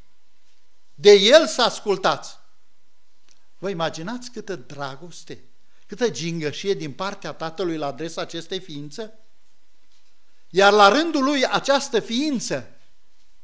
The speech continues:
are recunoștința minunată. Matei unsprezece, douăzeci și cinci. Vă amintiți? „Te laud, Tată al cerului și al pământului, că ascunzi aceste lucruri de cei mari și înțelepți și le-ai descoperit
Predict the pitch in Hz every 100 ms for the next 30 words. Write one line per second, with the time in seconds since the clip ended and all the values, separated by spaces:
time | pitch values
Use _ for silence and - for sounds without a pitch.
0 | - - - - - - - - - 135
1 | 208 226 196 190 185 170 147 - - 170
2 | 180 170 160 147 156 143 143 139 - 127
3 | - - - - 135 - 156 143 151 -
4 | - 127 131 127 131 107 143 135 117 117
5 | 147 - 139 123 - - 143 139 147 143
6 | 156 - - - - - 135 139 151 170
7 | 156 143 135 - 139 - 135 135 - 143
8 | 139 135 135 - - 147 139 - 135 139
9 | 135 147 139 127 - - 180 170 170 -
10 | 285 285 269 - 247 247 214 233 226 214
11 | 196 190 - 262 262 240 240 247 202 240
12 | 214 226 202 240 240 - - - - 247
13 | 269 262 220 240 - 226 214 220 220 269
14 | - -